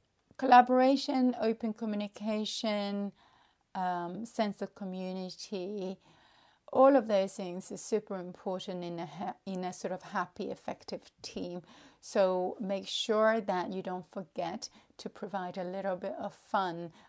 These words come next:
as well as interesting work within your workplace to keep your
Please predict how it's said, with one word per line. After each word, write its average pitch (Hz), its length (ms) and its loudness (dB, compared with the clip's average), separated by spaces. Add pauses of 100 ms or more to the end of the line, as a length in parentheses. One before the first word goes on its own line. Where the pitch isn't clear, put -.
as 190 260 -6
well 175 300 0
as 170 540 -6 (100)
interesting 185 680 -6
work 170 280 -2
within 180 380 -10
your 175 120 -8
workplace 180 720 -6
to - 120 -10
keep - 400 -10
your 190 380 -10